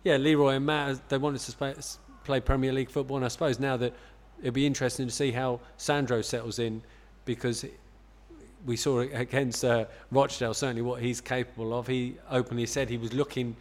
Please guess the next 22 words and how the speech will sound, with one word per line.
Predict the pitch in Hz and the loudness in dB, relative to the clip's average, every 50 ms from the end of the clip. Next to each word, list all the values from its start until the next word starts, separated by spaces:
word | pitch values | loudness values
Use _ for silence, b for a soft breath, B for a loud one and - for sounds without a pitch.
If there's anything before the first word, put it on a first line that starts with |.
| B B B B - | B B B B -8
to | - - | -4 0
move | 131 135 135 123 110 - | 2 4 4 2 0 -2
to | - - 156 139 | -4 0 0 2
the | 120 123 | 2 0
Premier | 117 - 127 123 117 117 117 117 | -2 -2 -2 -2 -2 -2 -2 -2
League, | 113 123 135 139 120 123 | -2 -2 -2 -2 -2 -2
and | 120 117 113 113 b b b | -4 -4 -4 -8 b b b
the | - | -6
manager | 117 117 127 131 127 123 110 - 123 123 | -4 -2 -2 -2 -2 -4 -4 -2 -2 -2
and | 123 117 | -2 -2
the | 113 110 | -4 -4
club | - - 127 120 107 | -4 -2 -2 -2 -2
were | 117 113 110 - - - | -4 -4 -6 -8 -10 -8
trying | - 131 123 | -6 -6 -4
to | 113 | -4
help | 107 120 120 113 - | -4 -4 -6 -4 -6
him | 117 113 | -6 -6
achieve | 110 101 - - 127 120 101 | -6 -6 -4 -4 -4 -4 -4
that. | 117 110 113 | -6 -6 -6
That | 113 131 - | -8 -8 -8
hasn't | 113 120 135 123 - - 117 104 | -4 -4 -4 -4 -4 -6 -8 -6
happened. | 104 127 131 - - 107 104 120 127 | -6 -6 -6 -6 -8 -8 -8 -8 -10